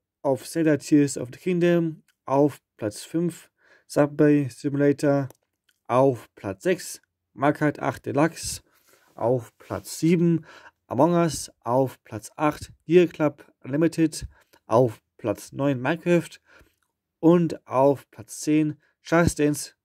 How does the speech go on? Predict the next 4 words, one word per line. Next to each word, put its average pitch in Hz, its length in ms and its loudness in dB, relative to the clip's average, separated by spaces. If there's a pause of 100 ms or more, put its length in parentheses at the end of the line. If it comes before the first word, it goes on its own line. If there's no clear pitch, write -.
zweitausenddreiundzwanzig, 139 800 -4
zweitausenddreiundzwanzig 139 920 -2
Edition. 117 500 -2 (840)
Ex-, - 240 -2